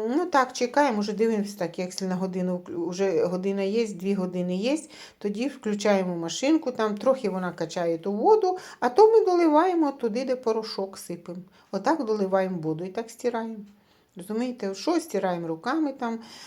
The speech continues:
що як, ну ми вже п-, п-, п-, пристосувалися, води набираємо, все ми запасаємо, стараємося, готуємо, так що,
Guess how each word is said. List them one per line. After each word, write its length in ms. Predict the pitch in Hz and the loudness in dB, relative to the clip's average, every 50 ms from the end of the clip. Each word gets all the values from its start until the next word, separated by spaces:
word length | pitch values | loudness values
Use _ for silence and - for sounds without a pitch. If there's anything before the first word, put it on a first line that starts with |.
| - | -20
що 260 | - - - - 269 254 | -18 -8 -2 2 2 2
як, 280 | 214 214 226 254 294 - | 2 2 0 0 -2 -2
ну 160 | 247 247 285 | -2 0 2
ми 140 | 311 339 349 | 2 4 4
вже 160 | 330 311 320 | 4 2 2
п-, 180 | 311 - - 262 240 240 - _ _ | 0 -2 -6 -12 -12 -14 -16 _ _
п-, 100 | - 226 | -16 -14
п-, 240 | 226 - 254 254 | -6 0 0 0
пристосувалися, 1040 | 247 - 233 220 - - - - 208 - - 220 196 214 240 277 277 254 247 - 226 214 | 0 -2 -6 -10 -10 -14 -14 -16 -8 -2 0 2 4 6 4 4 4 0 -2 0 0 2
води 300 | 226 247 233 339 381 349 | 2 2 2 4 4 4
набираємо, 880 | 269 208 185 180 180 180 196 220 269 294 285 269 262 254 247 247 247 - - - - - - _ - | 4 2 0 0 0 0 2 2 2 2 0 -2 -2 -4 -4 -6 -8 -10 -18 -20 -20 -20 -20 _ -20
все 440 | 180 185 - - - - 285 339 330 | -16 -14 -14 -6 0 2 4 4 6
ми 120 | 294 269 | 4 4
запасаємо, 840 | - 214 208 208 196 180 180 - - 226 262 294 294 269 262 254 254 | 2 -2 -4 -2 -4 -4 -2 2 4 4 4 4 4 2 -2 -4 -6
стараємося, 600 | 254 - 233 226 262 285 294 277 254 - - 202 | -4 0 0 2 4 2 2 0 -2 -4 -4 -2
готуємо, 540 | 202 180 190 - - 269 311 311 285 262 247 | -2 -2 -4 -4 0 2 2 2 2 0 -4
так 220 | 247 233 220 220 | -4 -4 -4 -4
що, 280 | - - - 226 220 220 | -4 -2 0 0 0 0